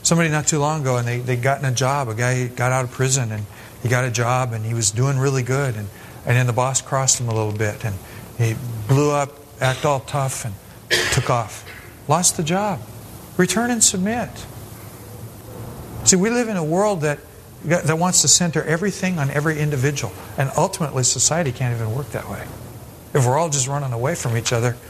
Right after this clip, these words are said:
we've lost. Character counts for something, and character has to do with the ability to, to remain steady under pressure, actually. You get that out of the New Testament. To remain steady under pressure.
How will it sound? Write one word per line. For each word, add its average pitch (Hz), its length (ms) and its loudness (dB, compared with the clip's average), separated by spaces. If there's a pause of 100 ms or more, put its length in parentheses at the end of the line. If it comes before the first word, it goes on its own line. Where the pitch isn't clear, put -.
(240)
we've 123 200 4
lost. 139 380 2 (280)
Character 180 560 2
counts 185 360 -2
for - 100 -2
something, 120 400 2
and 117 100 -2
character 156 460 0 (280)
has 139 260 2
to 143 80 -2
do 139 100 4
with 135 200 0
the 139 60 -4
ability 127 720 2 (340)
to, 123 180 2 (120)
to - 80 4
remain 127 420 4
steady 139 440 4
under 117 200 0
pressure, 123 460 0 (280)
actually. 117 420 0 (1080)
You 110 60 4
get 123 120 4
that 127 140 2
out 123 100 0
of 113 60 -4
the 113 60 -4
New 113 140 -4
Testament. 120 460 -2 (320)
To 131 100 2
remain 123 260 4
steady 127 600 2
under 110 160 -2
pressure. 113 340 0